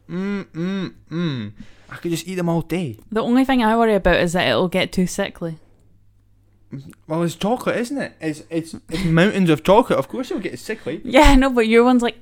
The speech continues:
Speaker 2: extra sick. Like, I feel like I could eat quite a lot of just normal Cadbury chocolate. Like, I could eat a full Easter egg in one go.
Speaker 1: Well, yeah,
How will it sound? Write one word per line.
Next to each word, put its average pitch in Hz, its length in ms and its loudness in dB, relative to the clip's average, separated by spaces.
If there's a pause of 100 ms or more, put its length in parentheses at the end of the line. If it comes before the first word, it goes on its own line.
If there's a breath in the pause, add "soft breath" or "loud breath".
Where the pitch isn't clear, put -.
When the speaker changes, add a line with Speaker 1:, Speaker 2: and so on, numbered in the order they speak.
Speaker 2:
extra 190 440 0
sick. 185 240 -8
Like, 185 220 -4
I 208 100 0
feel 240 140 -4
like 240 160 -6
I 214 80 -6
could 208 180 -10
eat - 100 -12
quite - 180 4
a - 40 0
lot 185 160 2
of 175 100 0
just 190 200 -2
normal 185 400 0
Cadbury 175 460 -8
chocolate. 170 520 -8
Like, 180 160 -2
I 185 140 4
could 277 160 -4
eat 269 80 -2
a 233 60 -2
full 208 220 4
Easter 185 280 -2
egg 156 100 -6
in 160 60 -2
one 156 160 -2
go. 151 260 -6
Speaker 1:
Well, 143 140 -4
yeah, 151 220 -4